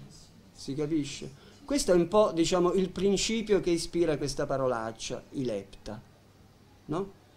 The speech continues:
Ora, come si è organizzato il sistema? E qua passo alla seconda parte del mio intervento e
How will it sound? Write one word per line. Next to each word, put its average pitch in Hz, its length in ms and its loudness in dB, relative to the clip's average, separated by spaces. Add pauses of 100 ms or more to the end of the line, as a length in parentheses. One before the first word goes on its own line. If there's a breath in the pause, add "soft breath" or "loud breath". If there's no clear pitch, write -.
(320 soft breath)
Ora, 156 440 6
come 302 240 4
si - 100 0
è - 20 8
organizzato 147 680 4
il 120 80 -6
sistema? 104 640 -8 (600)
E 127 80 -14
qua 143 160 -6
passo 135 280 -4
alla 123 100 0
seconda 131 400 -4
parte 139 360 -4
del 120 140 -6
mio 123 100 -2
intervento 143 460 -4
e 127 40 -6